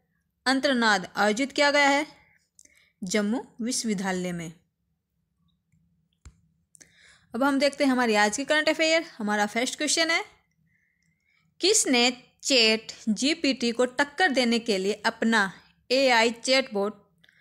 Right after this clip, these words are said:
ब्रांड लॉन्च किया है? तो किसने लॉन्च किया है एआई चैटबॉट ब्रांड? तो हमारा राइट आंसर हो जाएगा सी, Google ने लॉन्च किया है।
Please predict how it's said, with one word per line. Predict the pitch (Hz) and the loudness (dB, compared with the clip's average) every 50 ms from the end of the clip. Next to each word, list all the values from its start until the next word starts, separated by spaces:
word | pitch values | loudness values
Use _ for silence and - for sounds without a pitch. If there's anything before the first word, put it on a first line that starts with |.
| _ _ _ _ _ _ | _ _ _ _ _ _
ब्रांड | 202 180 202 208 202 196 190 202 208 226 - - _ _ _ _ - | -8 -4 0 0 2 0 0 -2 -6 -8 -12 -16 _ _ _ _ -8
लॉन्च | 208 196 196 208 220 - - | -6 -4 -4 -4 -4 -6 -8
किया | - - 233 202 185 | -6 -2 -2 -2 -2
है? | 165 185 175 175 - _ _ _ _ _ _ _ _ _ _ _ _ _ | -2 -6 -12 -14 -18 _ _ _ _ _ _ _ _ _ _ _ _ _
तो | - 208 | -12 -12
किसने | - - 240 - - 262 277 | -8 -8 -6 -2 0 0 0
लॉन्च | 262 254 262 262 240 - | 2 2 0 0 -2 -4
किया | - 254 247 247 233 | -4 -2 -2 0 0
है | 220 226 294 - - _ _ _ _ _ _ _ _ _ _ _ _ _ _ _ _ _ _ _ _ _ _ _ | 0 0 -2 -4 -10 _ _ _ _ _ _ _ _ _ _ _ _ _ _ _ _ _ _ _ _ _ _ _
एआई | 240 233 233 233 226 226 247 240 | 0 2 4 4 4 2 2 0
चैटबॉट | 240 - 247 240 226 220 208 226 233 233 240 247 262 262 262 - - - _ - | 0 0 -2 0 0 -2 -4 -2 -2 -2 -2 -4 -4 -6 -8 -14 -20 -20 _ -12
ब्रांड? | 220 214 226 233 247 269 - - _ _ _ _ _ _ _ _ _ _ _ _ _ _ _ _ _ _ _ | -6 -4 -4 -4 -4 -6 -8 -12 _ _ _ _ _ _ _ _ _ _ _ _ _ _ _ _ _ _ _
तो | - 214 | -8 -6
हमारा | 202 196 202 190 | -4 -4 -2 0
राइट | 196 208 220 254 | 0 0 2 2
आंसर | 254 254 262 269 | 0 0 0 -2
हो | 254 | 0
जाएगा | 240 262 269 269 294 330 381 | 0 0 0 2 2 0 -2
सी, | - - - 269 247 220 190 175 | -2 -4 -4 -4 -4 -4 -4 -4
Google | 185 208 214 196 202 214 208 | -4 -4 -4 -2 -2 -2 -2
ने | 202 202 202 | -2 -4 -4
लॉन्च | 196 196 196 185 - | -6 -6 -6 -8 -8
किया | - - 180 175 | -8 -8 -8 -8
है। | 180 175 175 | -8 -10 -14